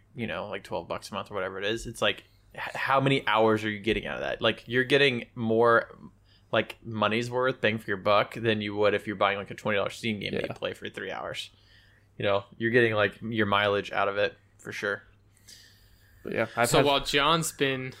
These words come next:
Speaker 1: <laughs> Binge-,
Speaker 3: Sorry, go
Speaker 1: binging,
Speaker 3: ahead.
Speaker 1: basically
Speaker 2: I just,
Speaker 1: binging
Speaker 2: I've been
Speaker 1: Final
Speaker 2: having a
Speaker 1: Fantasy.
Speaker 2: great time. It's, it's been good. Other than playing, like, Warzone, very sprinkled in there, 'cause I
Speaker 1: Yeah.
Speaker 2: suck at it now 'cause I haven't been playing it at all.
Speaker 1: <laughs>
Speaker 2: But, uh, it's sprinkled in there.
Speaker 3: It, it was funny. I went over to my sister's,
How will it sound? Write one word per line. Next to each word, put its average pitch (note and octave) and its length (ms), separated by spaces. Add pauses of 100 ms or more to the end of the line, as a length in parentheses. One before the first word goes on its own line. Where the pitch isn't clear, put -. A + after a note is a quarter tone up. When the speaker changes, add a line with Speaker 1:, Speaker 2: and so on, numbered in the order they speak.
(120)
Speaker 1:
<laughs> C3+ 360
Binge-, A#2 360
Speaker 3:
Sorry, B2 220
go B2+ 100
Speaker 1:
binging, B2 60
Speaker 3:
ahead. A#2 300
Speaker 1:
basically A#2 280
Speaker 2:
I A#2+ 100
just, C3+ 240
Speaker 1:
binging - 40
Speaker 2:
I've A2+ 180
been C3+ 80
Speaker 1:
Final C#3 40
Speaker 2:
having - 0
a C#3 180
Speaker 1:
Fantasy. - 20
Speaker 2:
great C3+ 180
time. B2+ 340
It's, - 340
it's - 180
been A#2 220
good. A2+ 200 (460)
Other A#2+ 200
than B2 220
playing, A2+ 340
like, G#2 240
Warzone, A2 580
very A2 280
sprinkled A2 380
in A2+ 100
there, A#2+ 320 (400)
'cause - 80
I - 40
Speaker 1:
Yeah. - 80
Speaker 2:
suck - 200
at A2+ 120
it G#2+ 60
now A#2 160
'cause A2 120
I - 20
haven't G#2 140
been G2+ 100
playing G#2+ 240
it A2 80
at A#2 80
all. A#2+ 240 (300)
Speaker 1:
<laughs> - 100 (460)
Speaker 2:
But, G2 220 (200)
uh, F#2 320 (500)
it's B2 140
sprinkled A#2 320
in F#2 80
there. F2+ 160
Speaker 3:
It, - 200 (640)
it D#3+ 100
was D#3+ 180
funny. C#3 360
I C3+ 80
went D3+ 160
over D#3+ 200
to D3 40
my C3 120
sister's, D#3 720